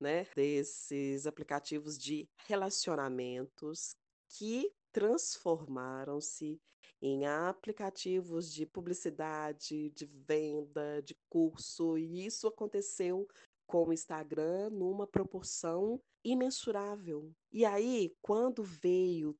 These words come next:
toda essa questão, né, da, das vidas negras, de a gente tem que fazer isso, é, a empresa que ela tem uma equipe de marketing atenta,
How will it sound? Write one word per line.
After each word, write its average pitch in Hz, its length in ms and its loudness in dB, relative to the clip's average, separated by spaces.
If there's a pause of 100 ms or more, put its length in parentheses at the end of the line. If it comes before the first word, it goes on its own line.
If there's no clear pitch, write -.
toda 202 300 4
essa 185 160 -4
questão, 170 720 0
né, 185 300 2 (360)
da, 160 240 -2
das 156 220 -4
vidas 160 400 -2
negras, 151 1000 0 (260)
de 156 200 2
a 165 40 6
gente 165 340 -2
tem 180 160 0
que - 80 -8
fazer 156 260 -4
isso, 156 720 2 (380)
é, 156 320 2 (280)
a 170 100 2
empresa 139 640 0
que - 140 -12
ela 147 140 -2 (140)
tem 131 200 0
uma 127 120 -2
equipe 220 420 -6
de 190 180 0
marketing 143 1200 -6 (420)
atenta, 143 800 -2